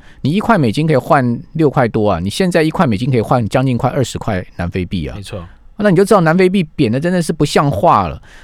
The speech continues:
Speaker 1: 那你想看，如果说你今天的商品啊，你是用南非币连结的，保单也好，基金也好，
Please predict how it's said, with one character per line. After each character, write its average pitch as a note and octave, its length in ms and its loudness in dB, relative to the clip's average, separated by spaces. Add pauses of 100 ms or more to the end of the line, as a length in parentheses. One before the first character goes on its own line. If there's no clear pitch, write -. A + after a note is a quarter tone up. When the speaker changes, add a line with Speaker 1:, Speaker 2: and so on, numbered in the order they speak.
Speaker 1:
那 A#3+ 100 0
你 A3+ 160 2
想 F#3+ 160 2
看， F3 160 2
如 F#3+ 80 2
果 F#3 140 4
说 G3 160 0
你 A#2 180 0
今 E3+ 180 -4
天 F3 140 0
的 D#3+ 80 2
商 D#3+ 300 0
品 E2 260 -6
啊， E2 220 -6
你 A2 120 -2
是 E3 180 -4
用 E3 140 0
南 B2+ 160 0
非 D3 140 2
币 D3+ 160 -2
连 G2+ 240 -2
结 F#2+ 240 -4
的， F2 140 -4
保 F2+ 240 -4
单 C3 200 0
也 A#2 140 0
好， G#2+ 180 -2
基 B2 220 -6
金 B2+ 140 -4
也 G2 160 -2
好， E2 260 -6